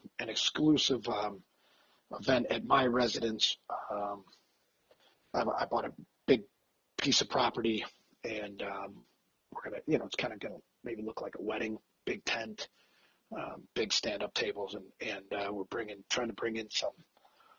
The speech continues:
potential game changers, some partners that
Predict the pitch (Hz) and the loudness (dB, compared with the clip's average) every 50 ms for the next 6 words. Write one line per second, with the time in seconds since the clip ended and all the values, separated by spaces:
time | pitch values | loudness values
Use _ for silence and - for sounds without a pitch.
0 | _ _ _ _ _ - 165 147 - 202 170 - 135 120 110 123 117 117 113 - | _ _ _ _ _ 2 4 10 10 10 10 10 8 4 2 2 2 2 2 2
1 | - 117 113 110 110 113 110 104 - - 110 104 - - 113 110 110 113 110 107 | 2 0 0 -2 -2 -2 -2 0 0 0 -2 -2 -2 -2 -4 -4 -4 -6 -6 -6
2 | - - 113 107 | -4 -4 -4 -6